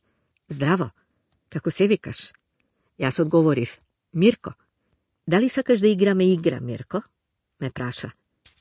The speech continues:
"Да", одговорив. Имаше голема торба во рацете и ми рече: "Добро, да ставаме работи во торбава." Така ние ја почнавме играта. Јас му давав работи,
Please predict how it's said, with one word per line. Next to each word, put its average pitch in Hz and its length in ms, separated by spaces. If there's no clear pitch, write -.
"Да", 170 280
одговорив. 135 640
Имаше 220 340
голема 175 420
торба 120 340
во 123 140
рацете 143 460
и 165 100
ми 156 120
рече: 139 340
"Добро, 208 320
да 170 160
ставаме 240 440
работи 196 380
во 208 120
торбава." 110 540
Така 254 260
ние 208 360
ја - 20
почнавме 143 680
играта. - 460
Јас 208 300
му 135 100
давав 127 380
работи, 160 500